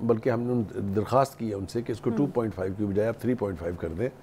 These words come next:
Speaker 2: हम्म।
Speaker 1: ताकि हमारा जो लॉस हुआ है या हमें जो मुश्किलात पेश आ रही हैं,
Speaker 2: हम्म।
Speaker 1: उसको हम आसानी से डील कर सकें।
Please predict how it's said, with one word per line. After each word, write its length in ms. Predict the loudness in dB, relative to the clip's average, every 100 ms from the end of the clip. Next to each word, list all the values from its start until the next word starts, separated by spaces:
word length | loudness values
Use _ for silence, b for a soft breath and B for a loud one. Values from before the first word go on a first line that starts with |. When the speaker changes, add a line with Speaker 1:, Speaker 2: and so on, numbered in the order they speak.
| B
Speaker 2:
हम्म। 240 | -6 -4 2
Speaker 1:
ताकि 260 | 2 4
हमारा 420 | 2 2 2 4 4
जो 220 | 4 2
लॉस 400 | 2 2 0 2
हुआ 200 | 4 4
है 180 | 2 0
या 140 | 0
हमें 440 | -2 -2 -2 0
जो 160 | 0 0
मुश्किलात 480 | 0 -2 0 0 0
पेश 220 | -4 -2
आ 60 | -4
रही 220 | -2 -2
हैं, 120 | -4 -6 B -6
Speaker 2:
हम्म। 200 | -2 -2
Speaker 1:
उसको 300 | 2 6 6
हम 80 |
आसानी 340 | 4 0 0 0
से 120 | 0
डील 220 | -2 -4
कर 120 | -4
सकें। 320 | -8 -10 -10